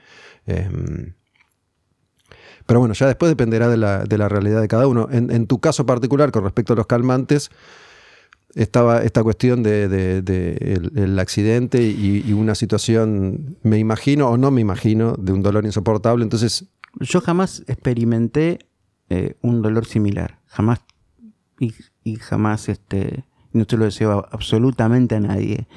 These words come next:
Speaker 2: Eh, antes, eh, yo tenía un profesor de, de canto que, mm, por prim-, el primer disco nuestro era, era como muy hardcore, como en es-, de esa época, viste, que era gri-,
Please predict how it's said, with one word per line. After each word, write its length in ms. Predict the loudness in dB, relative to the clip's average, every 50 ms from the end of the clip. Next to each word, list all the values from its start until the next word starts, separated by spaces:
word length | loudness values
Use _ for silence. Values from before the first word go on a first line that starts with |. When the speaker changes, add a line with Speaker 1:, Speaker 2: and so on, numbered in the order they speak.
| -20 -20 -20 -20 -20 -20 -20 -20 _ _ _ _
Speaker 2:
Eh, 360 | -2 0 0 0 0 -2 -2 -2 -4 -6 -10 -12 -8
antes, 600 | -4 -2 0 0 0 0 0 0 -2 -2 -4 -10 -18 -20 _ _ _ _ _ _ _ _ _ _ _ _ _ _ _ _ _ -8
eh, 240 | -6 -6 -6 -6 -8 -8 -8 -8 -8 -8 -10 -6
yo 120 | -6 -2 2
tenía 120 | 2 2
un 60 | 2
profesor 480 | 2 0 -2 -2 -2 0 0 0 0 0
de, 200 | 0 0 -2 -2
de 200 | -4 -4 -6 -2
canto 540 | 0 0 0 0 0 0 0 -2 -2 -4 -6 _ _ _ _ _ _ -20 _ _ _ _ _ _ _ _
que, 400 | -2 0 0 0 0 -2 -2 -2
mm, 340 | -2 -4 -4 -4 -4 -6 -8 -10 -12 -14 -16 _ _ _ _ _ _ _ _ _ _ _ -14 _
por 180 | -2 -2 -2 0
prim-, 180 | -2 -4 -4 -4 -8 _ _ _ _ -20 _ _ _ _ _ _ _ _ _ _ _ _ _ _
el 160 | -8 -6 -6 -6
primer 320 | -2 0 0 2 2 2
disco 280 | 0 -2 0 0 0 2
nuestro 420 | 2 0 0 -2 -2 0 0 0
era, 300 | -2 -2 -2 0 -2 -2
era 320 | -4 -4 -4 -2 -2 -2
como 180 | -2 -2 0 0
muy 160 | 2 0 0
hardcore, 420 | -2 -2 -4 -4 -4 -2 -4 -6 -4
como 200 | -2 -2 0 0
en 60 | 0
es-, 180 | -2 -4 -8
de 320 | -10 -10 -8 -6 -4 -4 -4
esa 240 | -2 -2 -2 -2 0
época, 480 | 0 0 0 0 -2 -4 -2 -2 -2
viste, 280 | -2 -2 -4 -4 -6 -6
que 280 | -4 -2 -2 -2 -2
era 120 | -4 -4 -4
gri-, 300 | -4 -6 -8 -8 -12